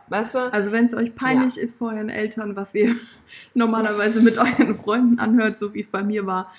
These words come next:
Speaker 2: dann ist es auf jeden Fall nicht die richtige Wahl.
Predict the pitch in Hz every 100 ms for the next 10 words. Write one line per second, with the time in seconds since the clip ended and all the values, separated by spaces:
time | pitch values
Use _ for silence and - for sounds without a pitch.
0 | - - 202 196 196 - 180 196 180 180
1 | 190 185 185 175 180 190 185 180 175 180
2 | 190